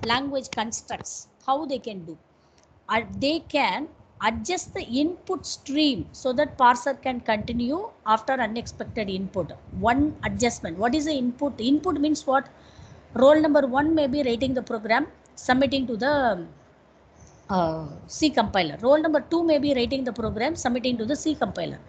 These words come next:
That all of your C program is example for input stream. So what is the way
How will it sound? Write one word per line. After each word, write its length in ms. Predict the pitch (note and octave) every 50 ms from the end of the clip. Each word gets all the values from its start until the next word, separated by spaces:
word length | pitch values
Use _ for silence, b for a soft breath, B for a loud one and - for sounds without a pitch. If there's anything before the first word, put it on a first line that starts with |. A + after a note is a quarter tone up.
| B B B B B B B
That 220 | - G3 C4 B3 - -
all 440 | A3 B3 C4 C#4+ D4+ E4+ F#4+ F#4+
of 180 | F#4+ F#4+ F#4+ -
your 220 | D4+ D4 C#4+ D#4 D4+
C 340 | D4+ - - - D4+ D#4+ D#4+
program 720 | - - A#3 G#3+ G#3+ G3+ A3+ A#3 B3 B3 A#3+ G#3 D#3+ D3+ - - - - - - - - -
is 460 | A#3+ C4+ D#4 D4 - - - - - - -
example 520 | F#3+ G#3 G#3 G3+ G#3 B3 B3+ B3 A#3+ A#3
for 220 | F#3+ - A3 A3 A3+
input 440 | A3+ G3 F#3+ F#3+ - - G3 F3 -
stream. 460 | - - - - F#3+ F3+ E3+ D#3 D#3 - - - - - - - - - - - - -
So 180 | - - E4+
what 440 | D#4+ B3 F#3+ G#3+ A#3+ C4+ D#4+ E4 D#4+
is 480 | F#4 F#4 F4 - - - - - - - _ - - -
the 140 | F3 G#3+ G3+ F#3+ F3 -
way 480 | C#4 D#4 E4+ D#4+ B3+ A3+ C4+ E4+ G4+